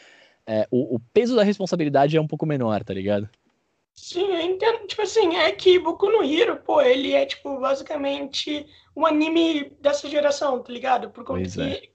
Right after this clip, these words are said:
Speaker 2: é muito famoso. É mu-,
Speaker 1: Pois
Speaker 2: tipo,
Speaker 1: é.
Speaker 2: muito famoso. É, acho que é tão grande quanto Kimetsu no Yaiba. Eu não sei se você conhece esse anime.
Speaker 1: Sim, sim, o, o Demon Slayer, né?
Speaker 2: Uhum,
Speaker 1: Que
Speaker 2: Demon
Speaker 1: tá dublado
Speaker 2: Slayer.
Speaker 1: na Netflix, inclusive, e se eu não me engano, o protagonista é o Adri-, Adrian Tatini, que fez um trabalho muito bom, cara.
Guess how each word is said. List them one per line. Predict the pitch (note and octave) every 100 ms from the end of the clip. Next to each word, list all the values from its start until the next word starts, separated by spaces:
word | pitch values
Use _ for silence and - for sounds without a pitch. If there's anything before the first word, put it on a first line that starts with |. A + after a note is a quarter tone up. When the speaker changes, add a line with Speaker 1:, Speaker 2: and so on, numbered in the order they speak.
| _
Speaker 2:
é | - D#4
muito | D4+ E4 E4 E4 -
famoso. | C#4 B3+ B3+ A#3+ A3 - _ _ _ _ _ -
É | G4
mu-, | F#4 C#4+ C#4
Speaker 1:
Pois | -
Speaker 2:
tipo, | -
Speaker 1:
é. | D4+
Speaker 2:
muito | D#4+ E4+
famoso. | E4+ D4+ C#4 C4 B3+ -
É, | C#4 C#4 -
acho | C#4 -
que |
é | G#4 G4 _ -
tão | D#4+ F4+
grande | D#4 F4+ -
quanto | F4+ -
Kimetsu | - D#4+ D#4+ -
no | D#4+
Yaiba. | D4+ C4+ B3+ G#3
Eu | G#3+
não | A3+ A#3+
sei | -
se | C4
você | D4 C#4+
conhece | D4 B3 A#3+
esse | - -
anime. | A3+ A3 G3+
Speaker 1:
Sim, | - - A#2+ D#3
sim, | - C#3+ B2+
o, | A2+ A2 A2
o | A2
Demon | A2+ A2
Slayer, | G#2+ A#2 B2+ A2
né? | B2 - _ _ _ -
Speaker 2:
Uhum, | C4+ B3+ C#4 F#4
Speaker 1:
Que | E4
Speaker 2:
Demon | C4+ C4+
Speaker 1:
tá | B3+
dublado | B3 -
Speaker 2:
Slayer. | F3+
Speaker 1:
na | F#3
Netflix, | F#3 - D#3+ D3+
inclusive, | D3 C#3+ B2 C#3 G3 A3 A#3+
e | D#3+
se | -
eu | D#3+
não | D#3
me | E3
engano, | C#3+ E3
o | E3+
protagonista | - D3 C#3+ D3 -
é | D#3
o | D#3+
Adri-, | D3+ C#3 -
Adrian | C3 E3 E3+
Tatini, | D3+ - E3
que | E3
fez | D#3+
um |
trabalho | D#3 D3+ D3+
muito | C#3+ -
bom, | A#2+ A2
cara. | G#2 A2+